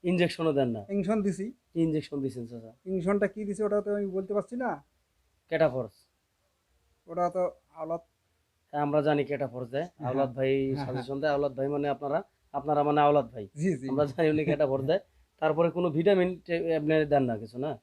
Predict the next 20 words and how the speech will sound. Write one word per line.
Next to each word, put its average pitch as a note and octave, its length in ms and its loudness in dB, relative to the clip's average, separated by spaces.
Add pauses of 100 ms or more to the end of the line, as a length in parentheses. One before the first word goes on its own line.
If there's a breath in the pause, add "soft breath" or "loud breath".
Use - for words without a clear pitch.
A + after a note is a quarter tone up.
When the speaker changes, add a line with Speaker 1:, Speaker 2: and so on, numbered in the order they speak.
(460)
Speaker 2:
না, D#3 160 -8
ভিটামিন F#3 500 -6 (420)
মনে F3+ 140 -8
হয় E3+ 100 -6
দেয়নি D3 320 -4
এখন। C3+ 120 -6
Speaker 1:
কৃমির E3+ 280 10
ওষুধ D3 220 8
খাওয়াইছেন? C#3 380 -4
Speaker 2:
কৃমির G3+ 300 6
ওষুধ E3 240 0
খাওয়াছি। B2+ 300 -10 (280)
Speaker 1:
আচ্ছা, C#3+ 240 -12
তারপরে D3+ 380 0
লিভার D3+ 280 0
টনিক D3 220 -2
দিছেন, C#3+ 240 -4
তারপরে C#3 320 -2
জিঙ্ক D3 260 0
দিছেন, D3+ 260 -2